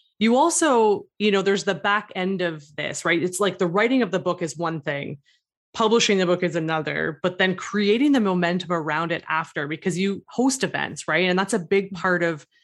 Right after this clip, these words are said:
selling it. So can we talk a little bit about that strategy piece of why an event and going to New York and doing all those things is so important if you want your book to stand out?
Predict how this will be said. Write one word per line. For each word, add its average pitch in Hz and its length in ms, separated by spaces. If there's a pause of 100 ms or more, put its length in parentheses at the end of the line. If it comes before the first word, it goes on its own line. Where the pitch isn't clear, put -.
(160)
selling 185 600
it. - 180
So 202 100
can 226 180
we 262 140
talk 320 240
a 262 80
little 196 260
bit 180 220 (260)
about 170 580 (200)
that 180 360
strategy 151 560
piece 175 280
of 160 120
why 160 640 (280)
an 190 80
event 175 500
and 156 260 (260)
going 190 200
to 190 100
New 185 80
York 175 420
and 156 160
doing 196 200
all 196 120
those 170 180
things 170 240
is 160 200
so 165 480 (160)
important 165 880
if - 160
you 175 120
want 165 200
your 165 100
book 151 220
to 160 60
stand 143 340
out? - 300